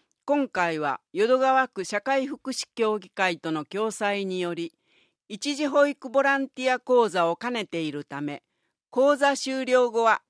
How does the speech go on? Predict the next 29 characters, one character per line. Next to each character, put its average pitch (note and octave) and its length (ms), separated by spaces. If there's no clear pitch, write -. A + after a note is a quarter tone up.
区 C4+ 220
社 A3 160
会 C4 280
福 B3+ 200
祉 - 180
協 B3+ 260
議 A3 140
会 F3 300
の D3+ 220
一 C4 240
時 C#4 100
保 C4+ 160
育 C4 220
ボ B3 140
ラ B3+ 140
ン A#3 100
テ F#3+ 120
ィ F#3 80
ア F3 60
と F3 140
し - 100
て E3 140
も D3+ 200
活 F#3+ 300
動 G#3 220
で F#3 120
き F3 140
ま E3 160
す。 - 260